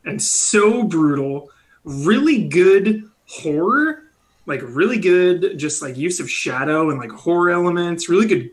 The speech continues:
gore, like, people get their hearts <laughs> ripped out and, like, decapitated. Uh, there's, like, a ten out of ten. I, I was talking to Don about this 'cause Don loves special effects,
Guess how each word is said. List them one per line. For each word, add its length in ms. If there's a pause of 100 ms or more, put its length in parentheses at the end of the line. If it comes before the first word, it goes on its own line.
gore, 460
like, 280 (280)
people 180
get 140
their 80
hearts 540
<laughs> 160
ripped 260
out 420
and, 80
like, 180
decapitated. 1400 (560)
Uh, 460
there's, 220
like, 100
a 100
ten 220
out 140
of 120
ten. 320
I, 560
I 60
was 100
talking 200
to 100
Don 220
about 240
this 200
'cause 640 (300)
Don 260
loves 180
special 320
effects, 680